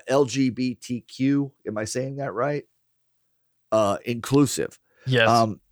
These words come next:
Speaker 1: and the game is also, I guess, gonna tackle some of that stuff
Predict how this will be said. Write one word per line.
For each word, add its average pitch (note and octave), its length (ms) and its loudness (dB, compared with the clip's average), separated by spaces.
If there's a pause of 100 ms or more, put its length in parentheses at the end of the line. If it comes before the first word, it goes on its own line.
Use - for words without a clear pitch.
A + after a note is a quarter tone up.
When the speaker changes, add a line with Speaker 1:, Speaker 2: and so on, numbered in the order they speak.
Speaker 1:
and B2+ 140 2
the A#2 80 4
game D#3+ 360 2
is B2+ 180 0
also, C#3+ 460 4
I A#2+ 80 4
guess, C3+ 280 2
gonna C3 240 0
tackle C3 720 0
some A#2+ 260 -2
of A2 60 2
that G2+ 180 0
stuff - 340 0